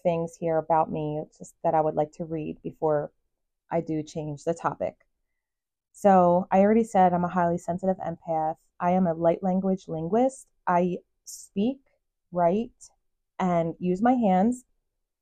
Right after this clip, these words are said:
in my light language abilities. And I use my light language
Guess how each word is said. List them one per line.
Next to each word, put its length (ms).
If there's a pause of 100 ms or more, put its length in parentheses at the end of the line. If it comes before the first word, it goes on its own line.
(460)
in 220
my 180
light 180
language 320
abilities. 640 (1000)
And 140
I 40
use 240
my 160
light 220
language 560